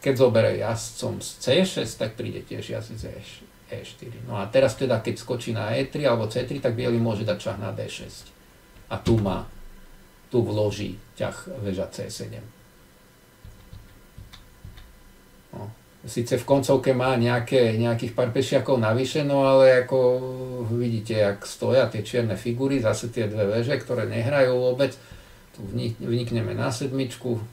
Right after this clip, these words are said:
väža berie E šesť, ten jazdec je v offside. E, pešiak veľ-, pešiak na D šesť je nebezpečný. E, toto je pozícia taká, ktorá je fakt na hranici výhry, no. Väža krát E šesť je silné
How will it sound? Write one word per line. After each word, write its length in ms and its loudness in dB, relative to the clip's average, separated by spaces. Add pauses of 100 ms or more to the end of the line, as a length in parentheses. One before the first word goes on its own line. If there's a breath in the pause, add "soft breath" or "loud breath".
(140)
väža 320 -4
berie 240 -2
E 240 2
šesť, 400 -6
ten 80 -2
jazdec 540 -2
je 100 -2
v 160 0
offside. 480 2
E, 40 -18 (2250 loud breath)
pešiak 400 0
veľ-, 560 -2
pešiak 320 2
na 160 0
D 160 2
šesť 300 -2
je 20 0
nebezpečný. 720 0
E, 60 -8 (1080 loud breath)
toto 320 0
je 80 6
pozícia 560 -2
taká, 380 -2
ktorá 420 -2
je 160 -2
fakt 240 -6
na 160 -2
hranici 480 -4
výhry, 400 -4
no. 320 -10
Väža 240 0
krát 240 2
E 80 4
šesť 240 -2
je 60 -2
silné 500 2